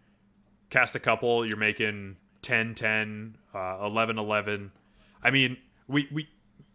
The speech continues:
vanilla eleven elevens might not sound amazing, but Commander's still a format of forty life. You know, you come in, especially with Talrand, where you're making two twos with flying, and if you have an army of them swinging and your opponent doesn't know which one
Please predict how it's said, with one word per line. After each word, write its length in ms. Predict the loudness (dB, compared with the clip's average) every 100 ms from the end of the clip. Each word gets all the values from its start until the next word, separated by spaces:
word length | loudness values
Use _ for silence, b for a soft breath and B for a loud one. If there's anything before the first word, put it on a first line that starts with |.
| _
vanilla 640 | -12 -6 -2 2 4 4 4
eleven 320 | 6 6 6
elevens 340 | 4 2 2 0
might 180 | -2 0
not 180 | -2 0
sound 480 | 0 0 -2 -8 -12 -4
amazing, 760 | -4 -2 0 2 2 0 -2 0
but 280 | 0 0 -10 _ -18 -8
Commander's 360 | -4 -2 -4
still 180 | -4 -4
a 40 | -2
format 360 | -2 2 0
of 80 | 0
forty 320 | -4 -4 -2
life. 400 | 0 0 -2 -14 _ b b b
You 80 |
know, 80 | 0
you 160 | 0 0
come 220 | 0 2
in, 200 | 0 0 -4
especially 420 | -2 -2 0 -2
with 140 | -4
Talrand, 520 | 0 0 0 -2 -4 -6
where 80 |
you're 100 | -4
making 300 | -2 -2 -4
two 160 | -6 -6
twos 200 | -6 -8
with 100 | -8
flying, 460 | -4 -2 -2 -4 -8 b b b 2
and 460 | 6 6 4 -2 -6 -4
if 180 | -2
you 100 | 0
have 160 | 2 2
an 80 | 0 2
army 300 | 2 4 0
of 140 | 0
them 140 | -2
swinging 520 | -6 -6 -4 -4 -6 -4
and 220 | -4 -2
your 120 | -2
opponent 360 | -2 -2 -2 0
doesn't 260 | 0 0
know 180 | -2 -2
which 400 | -2 0 0 0
one 460 | -2 0 0 -2